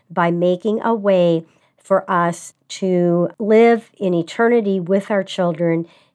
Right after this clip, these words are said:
in perfection and glory and being in the presence of this lavished love, because we will be spirit to spirit then, fully in the spirit realm, like our children are and how they're experiencing it right now.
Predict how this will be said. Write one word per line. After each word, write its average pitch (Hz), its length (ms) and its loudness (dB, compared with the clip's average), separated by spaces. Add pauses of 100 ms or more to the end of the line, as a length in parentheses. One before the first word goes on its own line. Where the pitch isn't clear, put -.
(160)
in 175 420 2
perfection 185 840 -6
and 160 220 -6
glory 180 640 0
and 160 560 -4
being 208 440 2
in 220 160 2
the 180 80 2
presence 214 680 -4
of 175 240 -2
this 175 220 -4
lavished 180 760 -2 (460)
love, 196 760 2 (540)
because 202 400 -2
we 208 140 -2
will 190 140 0
be 180 140 -6
spirit 196 440 -2
to 180 80 -12
spirit - 460 -2
then, 147 180 -4
fully 220 500 -2
in 190 200 -4
the 170 80 -2
spirit 180 400 0
realm, 170 260 -2
like 175 200 -2
our 185 120 0
children 226 480 -2
are 165 200 -2
and 170 120 -2
how 165 160 -4
they're 180 280 0
experiencing 170 720 -6
it 165 120 -4
right 160 240 -6
now. 156 320 -6